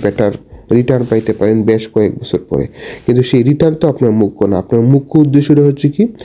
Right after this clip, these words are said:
যে আপনি সেখানে বাড়ি করবেন বা থাকবেন বা আপনার চাহিদাটা,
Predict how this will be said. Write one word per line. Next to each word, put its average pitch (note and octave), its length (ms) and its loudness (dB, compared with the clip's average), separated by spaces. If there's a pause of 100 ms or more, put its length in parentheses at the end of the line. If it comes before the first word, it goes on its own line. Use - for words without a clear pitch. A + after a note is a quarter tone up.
(380)
যে A#2+ 140 2
আপনি A#2 260 -2
সেখানে C3 300 0
বাড়ি B2 260 0
করবেন B2 480 0
বা A2 200 0
থাকবেন B2+ 440 0
বা A2 120 0
আপনার A2+ 200 -2
চাহিদাটা, D3+ 720 0